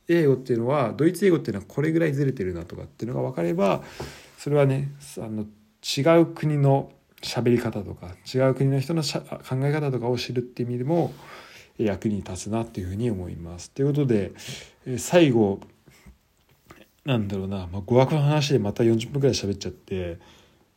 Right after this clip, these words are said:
え、最初のスラングの話とかは、絶対別エピソードにした方が良かったなとも思うんですけど、最後まで聞いていただきありがとうございました。引き続きね、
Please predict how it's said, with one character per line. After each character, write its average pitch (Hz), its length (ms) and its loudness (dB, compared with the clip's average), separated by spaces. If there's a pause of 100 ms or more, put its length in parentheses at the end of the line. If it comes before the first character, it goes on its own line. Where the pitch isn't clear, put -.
(180)
え、 95 160 -8
最 117 200 0
初 120 140 2
の 120 720 4 (680)
ス - 200 -2
ラ 143 120 6
ン 135 80 6
グ 113 80 4
の 95 220 -2
話 95 320 -6
と 92 120 -10
か 85 60 -8
は、 90 420 -2 (340)
絶 107 180 -8
対 113 120 0 (240)
別 117 540 0
エ 127 80 0
ピ 120 80 -8
ソ - 160 -8
ー 87 60 -12
ド 92 60 -12
に 90 100 -10
し - 100 -14
た 101 100 -8
方 95 60 -6
が 92 60 -6
良 90 60 -6
か 90 60 -8
っ 85 40 -12
た - 220 -16
な 90 80 -10
と - 160 -16
も 101 100 -8
思 98 180 -8
う - 20 -10
ん 92 80 -10
で 90 100 -12
す - 120 -16
け 117 120 -8
ど、 76 280 -2 (680)
最 113 240 -6
後 98 80 -6
ま 95 80 -6
で 90 100 -10
聞 95 200 -12
い - 20 -12
て 92 120 -16
い 90 60 -12
た 90 140 -12
だ 87 100 -12
き - 240 -12
あ 101 40 -12
り 98 60 -8
が 95 80 -8
と 90 100 -14
う 87 40 -12
ご 87 60 -14
ざ 90 100 -14
い 87 40 -12
ま 90 160 -12
し - 100 -14
た。 - 140 -14
引 76 60 -14 (640)
き - 180 -20
続 135 220 -4
き 135 120 -2
ね、 127 220 -2